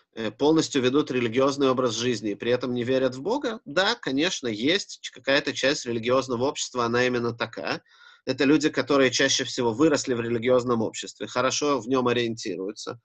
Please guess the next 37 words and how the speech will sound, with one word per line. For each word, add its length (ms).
плавают 480
в 40
нём, 220
как 200
в 60
воде. 420
Э, 460
для 260
них, 400
э, 200
нерелигиозное 840
общество — 360
это 220
терра 320
инкогнита, 600
в 100
котором 380
они 220
не 140
знают, 420
как 180
себя 260
вести, 580
не 140
знают, 480
у 60
них 240
нет 200
связи, 600
у 60
них 220
нет 180
социальных 580
завязок, 640
у 40
них 200
нет 180